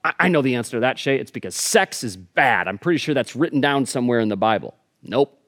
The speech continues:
I'm here to proclaim to all of you, sex is great. I, I am pro-sex in the context of marriage. And, and what happens, and again, so many of us have experienced this, when you treat your sexuality loosely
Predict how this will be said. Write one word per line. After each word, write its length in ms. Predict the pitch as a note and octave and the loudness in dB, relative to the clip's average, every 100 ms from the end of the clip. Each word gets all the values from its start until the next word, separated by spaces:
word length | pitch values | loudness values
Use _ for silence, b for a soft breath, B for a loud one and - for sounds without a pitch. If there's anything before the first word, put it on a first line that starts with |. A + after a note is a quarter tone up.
| _ b b b b | _ b b b b
I'm 160 | B2 C3 | 0 2
here 160 | C#3 | 2
to 100 | B2 | 0
proclaim 420 | A2+ A2 B2 B2+ | -6 -8 -2 -2
to 80 | B2+ | 0
all 180 | - B2 | 2 2
of 100 | A2 | 2
you, 140 | A#2 | -2
sex 480 | B2 - C3 - - - | -4 -4 -4 -4 -10 -4
is 260 | B2 A2+ | -2 -2
great. 360 | - A2+ G#2+ - | -6 -6 -4 -2
I, 120 | C3 | 0
I 140 | C3+ C#3 | 2 2
am 220 | B2 G#2 | 2 -2
pro-sex 1400 | - - D3+ D3 D3 C#3+ B2+ - - D#3 G#2 - - - b b b _ _ | -8 -6 0 4 4 0 -6 -10 -6 -2 -4 -6 -18 -18 b b b _ _
in 500 | F#3+ F#3+ C3 A2+ A#2 - _ | 8 8 8 4 -2 -6 _
the 120 | A#2 | -4
context 840 | - - C3+ G#2+ - E2+ - - - | -4 -2 -2 -2 -4 -10 -12 -20 -16
of 140 | F#2 F2+ | -12 -8
marriage. 520 | F#2+ C#2+ - - - _ _ _ _ _ _ _ _ _ _ _ _ _ _ _ _ B B | -8 -8 -16 -20 -20 _ _ _ _ _ _ _ _ _ _ _ _ _ _ _ _ B B
And, 140 | B2+ | -4
and 200 | B2+ C3 | -4 -2
what 140 | C3 A#2 | -2 0
happens, 560 | F3 G3+ A2 G2+ F#2+ | 0 0 -4 -6 -6
and 80 | A2+ | -4
again, 260 | A#2 A2 C2 | -2 -2 -4
so 260 | - D#3 | -2 0
many 220 | E3 E3+ | 2 2
of 140 | C#3 A2 | 2 0
us 100 | G#2+ | -4
have 100 | F#2 | -6
experienced 680 | G2+ - C3+ C3+ A#2 - | -10 -8 -6 -2 -2 -4
this, 200 | D2 - | -12 -8
when 80 | A2 | -4
you 140 | A2 A2 | -2 -4
treat 360 | - E3 G#3 | -4 -2 -2
your 100 | E3+ | -4
sexuality 880 | D3 - E3+ - C3 B2+ C#3 B2+ A2 | -4 -4 -6 -4 0 2 2 2 0
loosely 640 | G2 A#2 C#3+ - B2 A2 | -2 -2 -4 -4 -4 -4